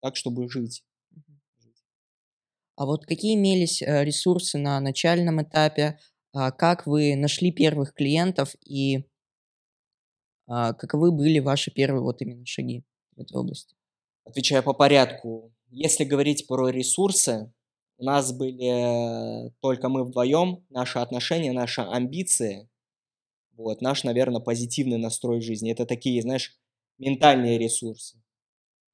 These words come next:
Speaker 1: Была ресурс квартира, э, квартира тоже был нашим ресурсом.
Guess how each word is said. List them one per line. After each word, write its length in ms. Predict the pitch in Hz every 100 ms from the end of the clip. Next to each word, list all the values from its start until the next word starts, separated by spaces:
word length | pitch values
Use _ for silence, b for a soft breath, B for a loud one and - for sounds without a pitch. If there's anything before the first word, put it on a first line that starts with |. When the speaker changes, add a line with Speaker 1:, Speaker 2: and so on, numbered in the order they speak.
| _ _ _ _ _
Speaker 1:
Была 480 | 117 120 131 135
ресурс 420 | 120 120 - 135 -
квартира, 600 | 127 123 - 123 113 -
э, 400 | 120 110 110 110
квартира 440 | - 131 - 143 110
тоже 260 | 123 113
был 200 | 113 117 _
нашим 240 | - 113
ресурсом. 460 | 113 113 _ _ -